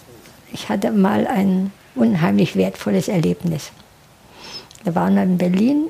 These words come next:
in der neuen Kirche. Wir haben uns jetzt alles, das Alte angeschaut, das Denkmal und diese ganzen mit den Juden, da habe ich mal alles angeschaut und dann saß ich in dieser nicht schönen Kirche. So für mich.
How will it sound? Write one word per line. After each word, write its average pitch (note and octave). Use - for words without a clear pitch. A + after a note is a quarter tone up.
in G3
der G3
neuen G3+
Kirche. -
Wir E3+
haben F#3
uns F3+
jetzt D#3+
alles, G3+
das F3
Alte A3
angeschaut, G#3+
das -
Denkmal G#3
und F#3+
diese F#3+
ganzen G3
mit F#3
den F#3+
Juden, A3+
da G3
habe G3
ich E3+
mal G3+
alles F#3+
angeschaut A3+
und G#3+
dann F#3+
saß G3
ich G#3
in G#3
dieser F#3
nicht -
schönen A3+
Kirche. A#3
So G#3+
für G#3
mich. A#3